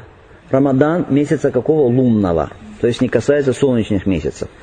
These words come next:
Месяц Рамадан. Почему называется месяц Рамадан Рамадан? Разные версии есть. Некоторые говорят, что когда этот месяц был так назван, как раз была жара, был зной.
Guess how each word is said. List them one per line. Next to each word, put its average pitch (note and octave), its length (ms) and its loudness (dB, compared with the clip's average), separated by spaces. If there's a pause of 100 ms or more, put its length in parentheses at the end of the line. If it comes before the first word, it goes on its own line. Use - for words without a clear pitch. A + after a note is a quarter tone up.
(240)
Месяц F3+ 300 0
Рамадан. D#3+ 420 2
Почему D#3+ 260 0
называется F#3 500 2
месяц D#3+ 200 0
Рамадан C#3+ 420 2
Рамадан? F#2+ 400 0 (720)
Разные D#3 440 2
версии A#2 360 0
есть. E2+ 280 0
Некоторые E3 360 0
говорят, D#3 260 2
что D3+ 240 -2 (180)
когда D#3 240 2
этот D#3+ 180 0
месяц C#3+ 240 0
был C#3 160 2
так C#3 220 0
назван, B2 640 0 (140)
как A2 160 -2
раз D3+ 200 2
была C3 420 0 (360)
жара, A2+ 360 0
был B2 200 0
зной. A2+ 440 0